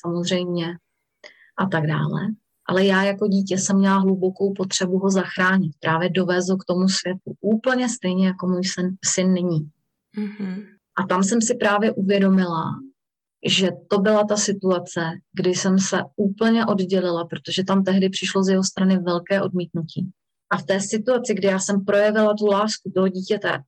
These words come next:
Speaker 1: "Tati, vezmi si mě, já chci žít s tebou,
Speaker 2: Aha.
Speaker 1: prosím,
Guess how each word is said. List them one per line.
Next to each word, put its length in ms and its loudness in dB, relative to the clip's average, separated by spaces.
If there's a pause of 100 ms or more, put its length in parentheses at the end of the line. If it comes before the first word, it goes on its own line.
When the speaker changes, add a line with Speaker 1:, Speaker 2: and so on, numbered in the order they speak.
(120)
Speaker 1:
"Tati, 420 -2
vezmi 300 2
si 200 -2
mě, 320 -4 (540)
já 140 2
chci 220 -2
žít 200 -2
s 120 -4
tebou, 580 2 (440)
Speaker 2:
Aha. 160 -12
Speaker 1:
prosím, 840 0